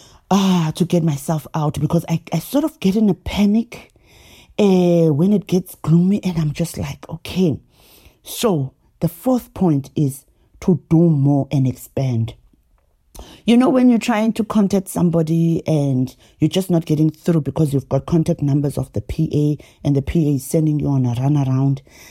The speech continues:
Typical example for me, I will just go for the main person, guys. I will not try to talk anymore with the P A. I will go on LinkedIn, search for the person, send them an inbox, and I will subscribe myself to that LinkedIn, um,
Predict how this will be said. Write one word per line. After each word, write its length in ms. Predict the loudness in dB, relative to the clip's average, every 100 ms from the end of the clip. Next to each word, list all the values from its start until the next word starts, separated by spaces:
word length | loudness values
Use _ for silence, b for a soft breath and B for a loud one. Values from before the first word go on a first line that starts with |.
| B B B B -4
Typical 480 | -2 0 0 2 2
example 460 | 2 0 0 0 -2
for 180 | 0
me, 240 | 2 2 0
I 80 | 0
will 200 | 0 -2
just 320 | -2 -4 -4
go 160 | -6 -6
for 180 | -4 -4
the 140 | -2
main 260 | 0 0 -2
person, 600 | -2 -4 -2 -2 -2 -2
guys. 280 | 0 0 0
I 100 | -2
will 180 | -2 0
not 240 | 0 -2
try 240 | -4 -4 -4 -2
to 500 | -4 -2 -4 -4 -4
talk 280 | -2 -2 -2
anymore 380 | 0 2 2 0
with 160 | -2 -2
the 80 | -4
P 280 | -4 -2 2
A. 240 | 2 0 b b b b -4
I 60 |
will 180 | 0 0
go 240 | 2 2
on 100 | 4
LinkedIn, 640 | 2 2 0 0 2 2 0
search 280 | -2 -4 -2
for 140 | -4
the 100 | -4
person, 500 | -2 -2 0 -2 -2
send 320 | 0 0 2
them 160 | 2 2
an 120 | 0
inbox, 680 | 0 0 0 -2 -4 -6 -4
and 180 | -2 0
I 40 |
will 160 | 0 -2
subscribe 560 | -2 -6 -6 -4 -2 0
myself 500 | 0 0 -2 -2 -2
to 120 | -2
that 180 | -2 -2
LinkedIn, 960 | 0 0 -2 -2 0 0 2 0 -2 -2
um, 360 | -2 -2 -4